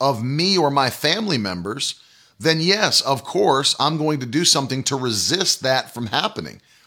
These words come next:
If he's doing something illegal, if he's doing something corrupt, if he's doing something that threatens the life, and I don't mean because I'm a, resisting arrest, I mean like, like what, like what we saw yesterday,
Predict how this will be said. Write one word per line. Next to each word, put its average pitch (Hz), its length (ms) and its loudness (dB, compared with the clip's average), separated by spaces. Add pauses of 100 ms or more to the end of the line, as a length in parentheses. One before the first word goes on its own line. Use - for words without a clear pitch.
(340)
If 117 160 -4
he's 107 140 -2
doing 160 260 0
something 185 400 2
illegal, 143 580 -4 (200)
if - 60 -12
he's 107 120 -4
doing 135 200 -2
something 156 360 0
corrupt, 151 540 2 (280)
if 113 140 -6
he's 143 180 -4
doing 165 360 0
something 131 580 0
that 127 180 -2
threatens 165 640 0
the 135 120 4
life, 131 640 0 (140)
and 120 140 0
I 147 80 4
don't 185 160 0
mean 180 220 0 (360)
because 139 320 0
I'm 147 160 4
a, 135 180 0
resisting 135 600 0
arrest, 113 480 2
I 117 80 0
mean 135 180 -2
like, 127 320 -2 (420)
like 151 220 2
what, 165 160 0 (160)
like 170 180 0
what 160 140 2
we 170 100 -2
saw 170 220 4
yesterday, 180 560 2